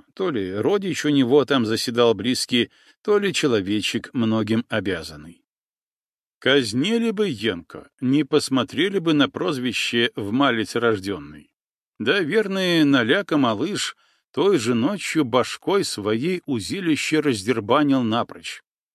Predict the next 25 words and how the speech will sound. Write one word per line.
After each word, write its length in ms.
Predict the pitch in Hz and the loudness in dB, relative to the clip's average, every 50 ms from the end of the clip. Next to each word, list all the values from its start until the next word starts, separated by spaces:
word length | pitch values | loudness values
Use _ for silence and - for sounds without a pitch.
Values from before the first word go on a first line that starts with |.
| _ _ _ _ _ _ | _ _ _ _ _ _
Тут 300 | - - 208 226 214 - | -6 -4 -2 -2 0 2
уж 400 | 214 196 180 143 - - - - _ - | 2 2 2 2 0 -4 -8 -10 _ -10
узник 560 | 165 214 208 156 123 131 165 175 156 - - - | -6 -4 -2 -2 -2 -2 -2 -2 -2 -4 -4 -4
утра 360 | 143 - - - 151 170 185 | -4 -4 -2 0 0 0 2
дожидаться 640 | 160 131 104 - 107 - 110 110 104 - - - 95 | 2 0 -2 -2 -2 0 2 0 0 0 -6 -8 -6
не 160 | 92 92 92 | -6 -6 -6
стал, 480 | - - - - - 92 98 95 90 - _ _ _ _ _ _ _ _ _ _ | -6 -6 -6 -4 -2 0 0 -2 -4 -8 _ _ _ _ _ _ _ _ _ _
вскочил 720 | - - - - - 120 104 - - - - 202 240 240 170 | -10 -10 -6 -2 0 0 0 0 -2 -6 -4 -2 -2 -2 -2
шлемоголово 720 | - - 143 139 131 123 110 98 104 123 185 185 151 120 | -2 -2 0 0 2 2 0 0 -2 -2 -2 -2 -2 0
на 140 | 110 101 101 | 0 -2 -2
шею, 520 | - - - 185 214 226 202 165 143 110 _ _ _ _ _ - | -4 -4 -4 -2 0 2 2 2 2 2 _ _ _ _ _ -12
да 180 | - 120 190 226 | -4 0 0 0
умчался 680 | 240 208 151 127 - - 170 220 214 165 - - 160 143 | 0 -2 -4 -4 -4 -2 -2 0 -2 -2 -2 -2 -2 -2
со 180 | - - 127 | 0 0 -2
всех 400 | 107 - - - 170 156 - - | -2 -2 -4 -2 -2 -2 -2 -4
ног 320 | - 120 139 151 - - _ | -2 0 0 0 0 -4 _
прочь, 480 | - 117 131 143 143 135 - - - _ _ _ _ _ _ - | -2 2 4 6 6 6 4 0 -4 _ _ _ _ _ _ -4
не 220 | 117 117 127 120 | 0 2 2 2
забывая 640 | 104 110 127 107 104 95 90 123 175 185 175 160 156 | 2 2 0 2 0 0 0 2 2 4 4 4 4
отводки 720 | - - 135 - - 98 95 123 147 135 - - - - | 4 2 -2 -2 -2 -4 -2 2 2 2 0 -2 -2 0
от 160 | 120 110 - - | 0 0 0 0
погони 380 | 120 104 92 101 98 95 98 | -2 -2 -2 -2 -4 -2 -2
ставить. 580 | 95 - - 90 78 - _ - - - - _ _ _ _ _ _ _ _ _ _ _ _ _ _ _ _ _ _ | -4 -6 -8 -10 -16 -16 _ -14 -14 -14 -14 _ _ _ _ _ _ _ _ _ _ _ _ _ _ _ _ _ _
Всё 340 | - - - - 113 226 214 | -14 -10 -4 0 0 0 0
ж 200 | - - - - | 0 -4 -10 -12